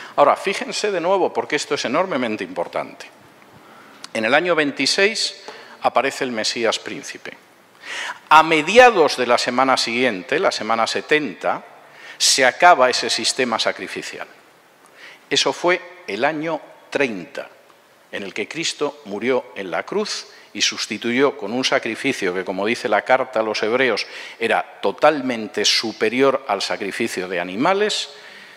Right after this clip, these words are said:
lo sustituyó y expió todos nuestros pecados. Fíjense, todavía ahí voy a ir más lejos en este sentido. Al final, lo que señala que va a suceder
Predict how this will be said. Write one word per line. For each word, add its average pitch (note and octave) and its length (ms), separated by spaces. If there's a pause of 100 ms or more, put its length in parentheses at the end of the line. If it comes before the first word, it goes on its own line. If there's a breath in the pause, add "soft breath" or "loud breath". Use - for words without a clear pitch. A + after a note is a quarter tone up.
(140 loud breath)
lo G#2 180
sustituyó C3+ 840 (100)
y F#2+ 160
expió A#2 520 (240)
todos A#2+ 420 (100)
nuestros - 400
pecados. - 460 (680 loud breath)
Fíjense, E3+ 580
todavía A#2 500
ahí D3+ 300
voy A2+ 240
a A2+ 100
ir C#3+ 260 (300)
más A2 300
lejos - 680 (120)
en G2 160
este A#2 300
sentido. B2+ 540 (960 loud breath)
Al A3 200
final, C3 640 (520 loud breath)
lo G#2+ 320
que - 460
señala C#3 760
que A2 100
va A#2 100
a B2+ 40
suceder B2 640